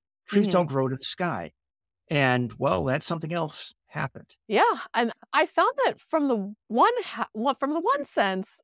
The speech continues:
Speaker 2: I felt like when the S E C changed its rules about advertising these larger deals and these private equity deals, it really broke open the competition because people like me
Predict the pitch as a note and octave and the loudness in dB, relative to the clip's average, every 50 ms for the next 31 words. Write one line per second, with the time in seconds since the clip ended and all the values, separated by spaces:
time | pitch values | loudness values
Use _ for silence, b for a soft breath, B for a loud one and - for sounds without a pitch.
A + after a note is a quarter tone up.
0 | _ - B3+ D#4 D#4 - - E4 G4 A4+ A#4 G#4+ G#4+ G4+ F4+ C#4+ - - - A3 | _ -2 -2 -2 -2 0 2 2 2 2 2 2 2 2 0 -2 -4 -8 -8 -4
1 | B3+ C4+ B3 A#3+ A#3+ E4 - - E4 D#4+ - - B3 A3+ - - - A3+ G3 G3+ | -2 0 2 2 2 0 0 -2 -4 -4 -4 -6 -8 -8 -8 -8 -8 -6 -6 -6
2 | - - G3+ - - G3 F3+ F3 F3 F3 - F#3 F3 D#3+ E3 - - E3 E3 E3+ | -8 -10 -12 -12 -10 -8 -6 -6 -6 -6 -6 -4 -2 -2 -2 -2 -4 -6 -6 -4
3 | F3+ F#3 - - F#3 F3 E3+ D#3+ - E3 D#3+ D#3+ D#3+ D#3 D#3 - - F3 E3+ D#3+ | -6 -8 -6 -4 -4 -4 -4 -4 -6 -8 -6 -6 -6 -8 -10 -10 -8 -6 -6 -6
4 | D#3 D#3+ D#3+ D#3+ D#3 D#3 D#3+ E3 D#3+ D#3+ - D#3 D#3 D#3+ D#3 - E3 D#3 D3+ - | -4 -2 -2 0 0 -2 -2 -6 -10 -8 -6 -4 -4 -4 -6 -8 -10 -12 -12 -12
5 | _ - E3+ E3 E3 D3+ D3+ D#3 - - F#3 F#3 F3 F#3+ F#3 F3+ F#3 G3 G#3 A3 | _ -4 -4 -4 -2 -4 -6 -6 -6 -6 -6 -6 -4 -4 -2 -2 0 -2 -2 -4
6 | - _ _ _ _ _ - - B3 A3+ G3+ A3 A#3+ C#4 G4 C5+ C5+ - _ _ | -8 _ _ _ _ _ -2 -2 -2 0 0 0 2 2 2 0 -2 -6 _ _
7 | - F#3 F#3 F#3+ G3 G#3 - - - - F3+ F3+ - - G3 F#3+ G3 G3 G3+ G#3+ | -8 -2 0 2 2 0 -2 -8 -6 -6 -6 -4 -2 -2 -2 -2 -2 -2 -4 -6
8 | - - F#3 F#3+ - - - F#3+ - - E3 - - G3+ - - - A#2 - - | -6 -8 -10 -10 -8 -4 -6 -6 -6 -6 -12 -10 -10 -10 -10 -10 -12 -14 -14 -16
9 | - _ _ _ _ - - G#3+ A#3 A3+ - - - G4+ C5+ - C5 G#4+ C#4 A#3+ | -20 _ _ _ _ -4 -2 0 0 0 0 0 -2 -2 0 2 2 4 4 2
10 | G#3+ - F#3 F3+ F3+ F#3 F#3+ G#3 A#3+ D#4+ F4+ | 2 -2 -6 -4 -4 -2 -2 -2 -4 -4 -6